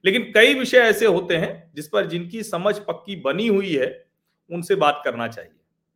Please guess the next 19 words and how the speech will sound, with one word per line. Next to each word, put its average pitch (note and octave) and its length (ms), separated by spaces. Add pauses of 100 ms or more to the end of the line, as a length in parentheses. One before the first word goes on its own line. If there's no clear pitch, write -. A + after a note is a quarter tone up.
(120)
तो A#2 220
आज D3+ 360
हम E3+ 260
अभी, C#3+ 380 (640)
अ, A2+ 360
ऐसे C#3 280
ही E3+ 280
एक D#3 520 (460)
जो A#2+ 420 (520)
जाने C3+ 240
माने D3+ 240
लेखक C#3 540
हैं, D3 200
पत्रकार C#3 580
हैं, C#3+ 160
बाइलिंगुअल B2+ 500
ऑथर C#3 400
हैं D3 240 (180)
और A2 480